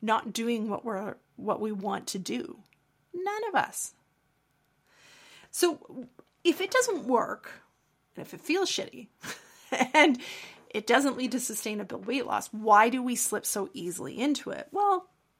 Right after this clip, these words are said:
it's trained into us. It's, it's a diet culture. It's the idea that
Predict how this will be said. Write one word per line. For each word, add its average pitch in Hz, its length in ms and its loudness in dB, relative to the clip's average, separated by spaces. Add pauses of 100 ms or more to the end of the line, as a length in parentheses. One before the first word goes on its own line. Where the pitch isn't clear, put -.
(140)
it's - 140 -16
trained 269 260 -6
into 254 260 -6
us. - 300 -14 (580)
It's, - 280 0 (640)
it's 254 200 -4
a 262 60 0
diet 302 280 6
culture. - 480 -8
It's 233 280 -4
the - 280 2
idea 233 680 -4
that 196 500 -2